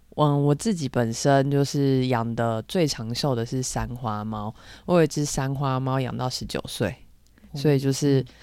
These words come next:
Speaker 1: 它，它就真的就是很精明，它会自己开抽屉，会躲衣柜，然后会打美宝，<laughs> 所以我投三花一票。
Speaker 2: 好，来公布哦，第一名的长寿款式是虎斑猫，那二十六岁以上的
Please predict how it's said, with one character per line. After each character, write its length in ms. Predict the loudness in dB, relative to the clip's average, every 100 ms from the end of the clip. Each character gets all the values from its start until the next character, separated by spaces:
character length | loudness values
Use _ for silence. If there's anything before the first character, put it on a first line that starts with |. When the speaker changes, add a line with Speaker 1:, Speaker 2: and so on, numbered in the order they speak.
| -20 -6
Speaker 1:
它， 220 | -2 -2
它 220 | 0 0
就 100 | 2
真 200 | 2 0
的 200 | 0 -2
就 140 | -2 -2
是 300 | -2 -2 -4
很 220 | -8 -8
精 200 | -2 -2
明， 380 | 0 -2 -4 -8
它 160 | -4 0
会 100 | 0
自 140 | 0
己 80 | -6
开 220 | -4 -6
抽 300 | -4 -4 -4
屉， 400 | -4 -6 -6 -8 -4
会 320 | -2 -2 -4 _
躲 180 | -2 -2
衣 200 | -4 -6
柜， 240 | 0 0 0
然 120 | -4
后 120 | -2
会 140 | -2
打 260 | -2 -6 -12
美 200 | -10 -10
宝， 240 | -6 -6 -4 -8 -8
<laughs> 260 | -12 -18 -4
所 160 | 2
以 20 |
我 60 | 2
投 260 | 2 -2 -2
三 220 | -4 -6
花 180 | -8 -8
一 60 |
票。 240 | -10 -8 -10 -10 -20 -18 -18
Speaker 2:
好， 180 | -16 -18 -18 -20 -16 -14 -4
来 120 | -2
公 260 | 0 -2
布 200 | -4 -6
哦， 160 | -8 -8 -14 -12
第 220 | -2 0 0
一 40 |
名 260 | -2 -4 0
的 200 | 0 0
长 260 | -2 -6
寿 220 | 0 0 0
款 260 | -2 -4
式 200 | -2 -4
是 200 | 0 0
虎 300 | 0 -4 -6 0
斑 180 | 0 2
猫， 400 | -2 -4 -4 -8 -18 -18
那 180 | -2 0
二 180 | 2 0
十 140 | 2
六 180 | 2 2
岁 200 | 4 0
以 60 | 0
上 200 | -2 -2
的 240 | 0 -2